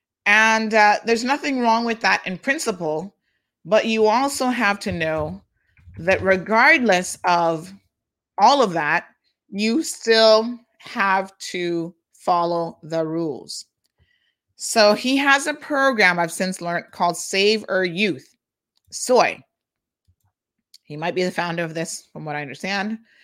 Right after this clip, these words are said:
And he brings meals for children on campus via his program. That's all fine and dandy.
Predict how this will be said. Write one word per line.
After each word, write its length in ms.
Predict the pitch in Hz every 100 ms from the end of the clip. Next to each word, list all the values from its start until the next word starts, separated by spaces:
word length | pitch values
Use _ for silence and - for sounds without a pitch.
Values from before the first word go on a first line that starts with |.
| _ _ -
And 120 | 190
he 120 | 208
brings 340 | 196 233 220 190
meals 420 | 202 226 240 240
for 120 | 226
children 500 | - - 202 190 196
on 120 | 175 165
campus 640 | - 170 170 170 170 - _ _ _
via 340 | 147 175 175 170
his 200 | 170 156
program. 640 | - 180 160 131 104 - _ _ _ _ _ _ -
That's 260 | - 160 -
all 160 | 180
fine 300 | 190 294 233
and 100 | 277
dandy. 480 | 285 277 170 151 -